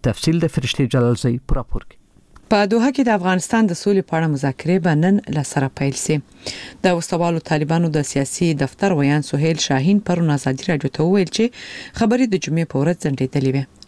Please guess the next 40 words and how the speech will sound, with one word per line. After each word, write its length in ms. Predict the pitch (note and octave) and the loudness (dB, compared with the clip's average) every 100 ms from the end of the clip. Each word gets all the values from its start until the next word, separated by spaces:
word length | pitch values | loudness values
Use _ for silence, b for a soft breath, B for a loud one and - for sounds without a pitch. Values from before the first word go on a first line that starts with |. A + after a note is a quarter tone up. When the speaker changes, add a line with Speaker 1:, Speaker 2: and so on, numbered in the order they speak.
| - | -2
Speaker 2:
شاهین 300 | F3+ F#3 E3+ | 0 2 2
ویلي 240 | D#3 F#3 | 2 2
و 80 | G#3+ - | 0 0
چې 180 | A#3 F3 | 0 0
مذاکرې 440 | C3 B2+ D#3 E3 | -2 -4 -2 0
نن 180 | D3 C3+ | 2 0
له 100 | B2+ | -2
سره 200 | C#3 C3 - | -2 -2 0
پیل 140 | A#2+ | -2
کېږي. 380 | A#2+ - C3+ C3 C3 B B B B B - | -2 -2 0 -2 -4 B B B B B -10
خو 260 | - A#3 A#3 - D3+ F3 | 0 2 0 -2 -4 0
د 340 | D#3+ - D#3 | 0 -2 -2
دو 100 | E3 - | -2 0
خبرو 320 | E3+ F#3+ G3 F3+ - | -2 2 2 0 -2
جزئیات 500 | D#3+ D3+ - G3+ E3 | -2 -2 0 -2 -2
یې 140 | - D#3 | -2 0
نه 40 | D3+ | 0
دي 120 | C3+ | -2
څرګند 480 | - C3+ C#3 C3+ - | -4 -4 -2 -4 -2
کړي. 180 | D3 C#3+ _ - - | -2 -2 _ -8 -2
یو 60 | G#3+ | 0
شمېر 280 | G#3+ A#3 G#3+ | 2 2 2
معتبرو 420 | F3+ F3 F#3+ G3+ D#3+ | 0 0 2 2 0
غربي 240 | D#3 E3+ | 0 0
رسنیو 420 | E3 E3 F3+ F#3 F#3 B B B B - F3 | 0 0 2 2 0 B B B B 0 2
د 200 | E3+ - _ _ | 2 -2 _ _
واشنګټن 760 | F3+ F3 E3+ - F3+ C4 C4+ A3+ | 0 2 0 0 0 2 2 0
د 120 | D#3+ | -2
سرچینو 460 | - D3+ - E3+ E3+ | -6 -8 -4 -4 -2
په 120 | D3 | -2
حواله 320 | D3 C#3+ D#3+ F#3 | 0 2 2 2
مقررن 500 | D#3 F3+ G3+ F3 C#3 | 0 0 0 0 0
دا 120 | D3 | -2
خبره 320 | - E3+ A3 - | -2 -2 -2 0
کوله 220 | G#3 G#3 | 0 2
چې 160 | G3+ G#3 B B B - | 0 -2 B B B -2
واشنګټن 480 | A#3 A#3 A3+ A#3+ A3+ | -2 0 0 2 2
هڅه 220 | A3 - G#3 | 2 -2 0
کوي 180 | G3+ G3 | 0 0
چې 140 | - | 0